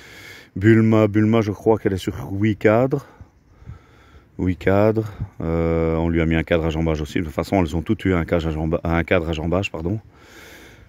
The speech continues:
Donc, euh, il y a une très belle ponte dans toutes les ruches. Euh, je crois que ça demande qu'une chose, c'est exploser, quoi.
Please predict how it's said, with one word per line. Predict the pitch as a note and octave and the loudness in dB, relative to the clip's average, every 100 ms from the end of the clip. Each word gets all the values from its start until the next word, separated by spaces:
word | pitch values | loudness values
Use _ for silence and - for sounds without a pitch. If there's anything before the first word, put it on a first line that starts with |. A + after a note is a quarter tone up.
| - | -16
Donc, | - F2 F2 E2+ - | -4 2 2 2 0
euh, | D#2+ D2+ D2+ D2+ D2+ D#2 D#2+ D#2+ D2+ - - - | -2 0 -2 -4 -4 -4 -4 -4 -6 -10 -14 -4
il | |
y | F2+ | 2
a | F2+ | 4
une | F2+ F2+ | 4 2
très | F2+ G#2 | 2 4
belle | G2 F#2+ | 4 2
ponte | - G#2 G2 - | 2 0 0 -2
dans | G#2 E2+ | -2 -2
toutes | - E2 - | -2 -6 -2
les | G2+ | -2
ruches. | F#2 A2 - - - - - - _ _ _ _ _ _ _ _ _ - | 0 -2 -4 -12 -16 -20 -20 -20 _ _ _ _ _ _ _ _ _ -8
Euh, | E2+ E2 E2 | -2 0 2
je | E2 | 0
crois | - | 2
que | F#2 | 2
ça | F#2+ | 2
demande | F2+ F2+ F2 | 2 2 0
qu'une | F#2+ | -4
chose, | E2 G#2 | -2 -2
c'est | - | 0
exploser, | F2+ - F2 D#2 D2 | -4 -2 -4 -4 -6
quoi. | D#2 | -10